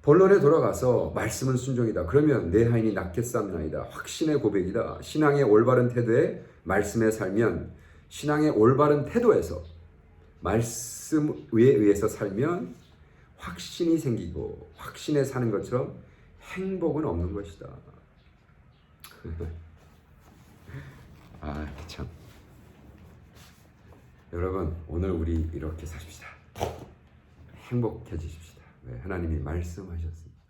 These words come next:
오늘 힘든 일이 있으세요? 아프세요? 고민하세요? 고통받으세요? 슬픈 일, 어려운 일 덮치고. 인간은, 음, 어렵고 힘들고 내가 상상하지 않았고 내가 계획하지 않은 일들의 연속이죠.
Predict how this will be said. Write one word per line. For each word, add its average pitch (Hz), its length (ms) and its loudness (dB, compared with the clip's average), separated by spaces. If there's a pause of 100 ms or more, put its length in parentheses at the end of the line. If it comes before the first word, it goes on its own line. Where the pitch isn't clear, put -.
(520)
오늘 85 220 -6
힘든 113 340 -4
일이 87 140 -8
있으세요? 82 420 -12 (240)
아프세요? 82 580 -8 (560)
고민하세요? 78 680 -8 (240)
고통받으세요? 76 800 -10 (880)
슬픈 90 360 -14
일, 85 220 -6
어려운 78 400 -6
일 78 140 -8
덮치고. 80 720 -14
인간은, 120 440 -8 (480)
음, 64 160 -20 (320)
어렵고 82 360 -2
힘들고 80 480 -6 (520)
내가 107 520 0 (360)
상상하지 113 600 -6
않았고 78 440 -8
내가 90 220 -6
계획하지 92 540 -4
않은 76 260 -6
일들의 76 520 -6
연속이죠. 71 560 -12